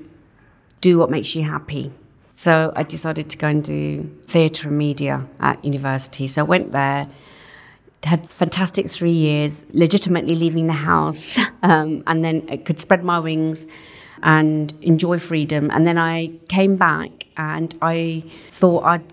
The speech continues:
with my degree now, I could try and get a job in T V, broadcasting. I went to one of our broadcasting houses here in the U K, and they, I got myself an internship, which was brilliant, but it was for free.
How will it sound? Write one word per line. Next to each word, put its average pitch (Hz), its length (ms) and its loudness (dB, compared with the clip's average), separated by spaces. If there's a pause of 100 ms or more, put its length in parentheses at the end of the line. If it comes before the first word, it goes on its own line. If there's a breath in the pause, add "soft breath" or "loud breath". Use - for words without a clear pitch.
(200)
with 185 220 -2
my 180 140 2
degree 175 360 -2
now, 156 240 2
I 156 80 -2
could 160 200 -14
try 160 200 -6
and 160 80 0
get 147 160 0
a 123 40 -2
job 151 400 -2
in 151 100 -4
T 185 320 0
V, 175 300 2
broadcasting. 156 1300 -2
I 156 160 4
went 175 340 -2 (140)
to 156 560 0 (500 loud breath)
one 156 140 6
of 151 80 2
our 151 80 0
broadcasting 156 640 -2
houses 147 480 -2
here 147 200 0
in 151 100 2
the 147 80 0
U 143 200 -2
K, 139 580 -2
and 139 500 0 (120)
they, 151 500 2
I 147 180 0
got - 160 -6
myself 156 340 0
an 165 80 2
internship, 170 680 0
which 147 180 -8
was 139 120 -6
brilliant, 185 580 0 (500 loud breath)
but 165 140 4
it - 100 -2
was 160 300 -6
for - 160 -4
free. 170 400 2